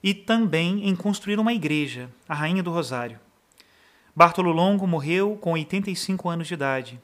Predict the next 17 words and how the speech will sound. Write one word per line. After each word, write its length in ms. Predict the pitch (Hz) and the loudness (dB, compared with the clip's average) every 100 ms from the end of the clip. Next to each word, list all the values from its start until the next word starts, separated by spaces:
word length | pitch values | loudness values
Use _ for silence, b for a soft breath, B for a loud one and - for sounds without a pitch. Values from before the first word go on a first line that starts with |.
| _ | _
Tinha 280 | - 185 180 | -6 0 2
o 60 | 170 | 0
crucifixo 640 | 160 151 160 214 208 - | -4 -8 -4 -4 -4 -2
numa 180 | 196 190 | 0 2
mão 200 | 175 196 | 2 2
e 40 | 220 | 2
o 60 | |
rosário 360 | 196 185 175 180 | 0 -2 -2 0
na 100 | 165 | -2
outra. 360 | 131 123 - - b b b b b b | -4 -10 -18 -20 b b b b b b
Nos 120 | 151 | -2
últimos 380 | 180 180 160 143 | 0 0 -2 0
anos 300 | 190 202 165 | 2 2 0
vivia 400 | 165 139 185 180 | -6 -4 -2 -2
próximo 540 | 180 175 185 - 175 | 2 2 2 -2 -4
ao 60 | 156 | -4
santuário, 640 | - 156 147 147 170 | -6 -6 -2 0 0